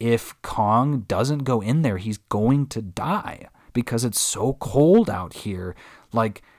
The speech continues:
there's no other way out but through, basically." And she's, you know, "Damn, he's right."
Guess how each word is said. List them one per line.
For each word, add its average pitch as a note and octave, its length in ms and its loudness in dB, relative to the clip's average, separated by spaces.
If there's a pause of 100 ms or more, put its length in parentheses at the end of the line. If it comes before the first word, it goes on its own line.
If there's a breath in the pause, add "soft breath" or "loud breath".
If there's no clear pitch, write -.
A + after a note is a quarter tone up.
(160 soft breath)
there's C#3+ 240 2
no C3 480 4
other B2 300 2
way G#2 360 -2
out G#2 380 -2
but G2 220 -6
through, G2+ 720 -4 (120)
basically." F#2 680 -8
And F#2+ 180 -8
she's, G#2 400 -4 (100)
you G2+ 120 -4
know, F#2 260 -6 (500)
"Damn, A2 300 -4
he's G2 240 -6
right." F#2+ 300 -8